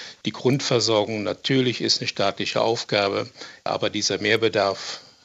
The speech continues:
den kann man in Rechnung stellen und das Bundesverwaltungsgericht hat das so entschieden.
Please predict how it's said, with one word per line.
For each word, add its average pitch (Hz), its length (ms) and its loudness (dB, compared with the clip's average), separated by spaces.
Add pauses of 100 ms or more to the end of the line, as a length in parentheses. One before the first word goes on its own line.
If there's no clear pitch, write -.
(120)
den 107 120 -4
kann 107 160 -4
man 101 120 -4
in 98 120 -6
Rechnung 113 420 -2
stellen 107 380 -2
und 107 80 -6
das 92 160 -6
Bundesverwaltungsgericht 92 1120 -2 (160)
hat - 120 -4
das 101 140 0
so - 80 0
entschieden. 87 460 -2